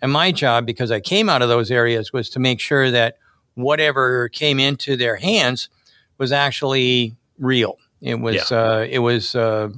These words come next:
Speaker 1: viable numbers and whatnot. So, um, many companies will come to us and say, "Here's our product. Tell us how much it costs."
Speaker 2: <laughs>
Speaker 1: Yeah.
Speaker 2: Interesting
Speaker 1: So, and
Speaker 2: stuff.
Speaker 1: that's a, that's a fact.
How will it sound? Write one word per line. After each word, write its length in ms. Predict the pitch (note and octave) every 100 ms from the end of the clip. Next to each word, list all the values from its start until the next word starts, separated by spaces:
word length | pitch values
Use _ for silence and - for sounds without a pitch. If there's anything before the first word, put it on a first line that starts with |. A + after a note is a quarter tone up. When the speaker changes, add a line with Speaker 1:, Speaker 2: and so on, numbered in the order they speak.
| -
Speaker 1:
viable 460 | B2 B2+ C3 A#2 A2+
numbers 320 | C3 B2 A2
and 120 | A2
whatnot. 340 | G#2+ A2 G#2+ G#2 _ - _ _ _ _ _ _ - - _ _
So, 480 | - F#3 D#3+ D3 -
um, 500 | D3+ C#3+ C3+ C3+ C3 _
many 340 | C3+ D3+ D3
companies 500 | A#2 D#3 C#3+ C#3 A#2+
will 100 | B2
come 240 | A2 D3+ C#3+
to 100 | B2+
us 160 | A#2+ C3
and 140 | A#2
say, 160 | C#3 A#2+
"Here's 240 | E3 D#3+
our 120 | C#3+
product. 460 | A#2+ D3 B2+ G#2+ -
Tell 140 | C#3
us 140 | B2+ G#2+
how 100 | C3+
much 220 | B2 G#2+
it 80 | -
costs." 420 | A#2+ F#2+ E2 - _ _ _ -
Speaker 2:
<laughs> 400 | - C#3+ - _
Speaker 1:
Yeah. 120 | A#2 - - _ _ _ _ _ -
Speaker 2:
Interesting 380 | A#2 - B2+ C3
Speaker 1:
So, 40 |
and 60 | C3+
Speaker 2:
stuff. 120 | C#3
Speaker 1:
that's 280 | C3+ B2+ C3
a, 220 | A#2+ A#2 _ _ _ _ _ _ _
that's 140 | A2 -
a 40 |
fact. 440 | - C3 A#2 A2+